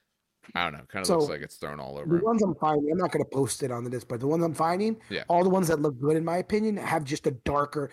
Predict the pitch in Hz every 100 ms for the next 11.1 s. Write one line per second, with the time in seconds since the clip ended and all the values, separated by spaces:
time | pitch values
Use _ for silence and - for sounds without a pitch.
0 | - - 180 202 214 185 170 170 196 190
1 | 143 - 170 156 135 131 202 - - _
2 | _ _ _ _ _ - 156 156 151 151
3 | 139 131 147 127 185 214 202 123 156 151
4 | 156 156 165 175 220 - 139 131 135 160
5 | 151 160 175 135 117 - - _ _ _
6 | - 180 220 220 196 165 156 - - 196
7 | 180 - - _ - 127 117 - _ _
8 | _ _ - 147 135 - 123 - 120 135
9 | 139 135 127 123 120 117 113 110 110 _
10 | _ - - 180 139 117 110 107 107 107
11 | -